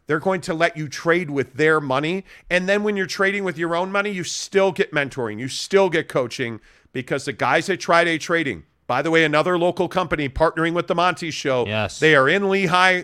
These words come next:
Speaker 1: Ryan and the guys at Tri-Day Trading, uh, just fantastic guys to do business with. But don't take our word for it. Watch the free webinar. Tri-day trading dot com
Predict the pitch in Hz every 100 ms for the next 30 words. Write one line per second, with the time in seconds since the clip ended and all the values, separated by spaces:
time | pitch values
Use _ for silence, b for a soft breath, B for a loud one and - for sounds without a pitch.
0 | - 143 180 202 196 196 180 175 180 185
1 | 175 - 175 170 160 180 165 165 156 147
2 | b b b _ _ _ 175 - 254 226
3 | - 190 147 - 165 - 156 147 135 -
4 | 131 120 120 131 117 127 120 - _ _
5 | - - 165 - 196 196 180 143 135 151
6 | 139 - 123 117 - 131 - 131 120 120
7 | 113 104 - 214 277 226 - 202 196 180
8 | 175 170 - 185 185 180